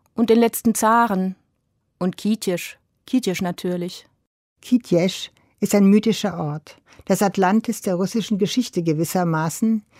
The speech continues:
Speaker 2: jene Stadt, die einst in einem See versank, weil sie sich gegen den Angriff der Tataren nicht verteidigen konnte.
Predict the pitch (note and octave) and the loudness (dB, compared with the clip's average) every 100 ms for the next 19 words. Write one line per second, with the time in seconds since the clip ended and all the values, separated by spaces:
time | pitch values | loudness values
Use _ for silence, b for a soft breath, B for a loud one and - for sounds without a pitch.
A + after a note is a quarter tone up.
0 | b _ G3 F#3 E3+ - G#3+ A#3 - - | b _ 4 4 2 0 0 0 -4 -4
1 | G#3 G3+ F3 G3+ C4 B3+ - - G#3+ G3 | -2 -2 -2 4 6 6 4 0 2 2
2 | F#3+ F3+ G#3+ A#3+ - F3 D#3+ D#3 F#3+ - | 2 2 4 2 2 0 0 0 -2 -6
3 | - b b b G#3 G3 G3+ F#3+ - - | -12 b b b 2 6 6 4 2 2
4 | A#3 A#3+ A3+ F3+ D#3+ F3+ A3 A3 A3 - | 4 6 4 2 0 2 2 2 0 0
5 | F#3 F3 - F3+ F#3 F#3+ F#3+ - - - | 0 0 0 -2 0 0 -2 -4 -6 -4
6 | C#3+ B2 - - C3 B2 B2 C3 | -4 -4 -8 -8 -6 -6 -6 -10